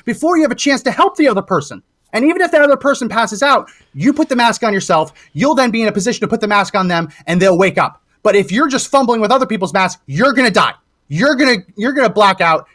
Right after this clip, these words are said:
and you're gonna die. The same premise with foreign aid. The same premise with American healthcare. How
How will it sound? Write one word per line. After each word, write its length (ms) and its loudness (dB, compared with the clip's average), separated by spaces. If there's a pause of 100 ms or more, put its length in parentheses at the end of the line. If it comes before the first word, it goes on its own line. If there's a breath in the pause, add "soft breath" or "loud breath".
and 100 -4
you're 140 2
gonna 160 0
die. 200 -4 (520)
The 100 0
same 320 2
premise 560 0 (180)
with 160 -2
foreign 320 4
aid. 240 -4 (340)
The 100 0
same 360 2
premise 500 0
with 160 -2
American 480 2
healthcare. 500 -2 (220 loud breath)
How 320 2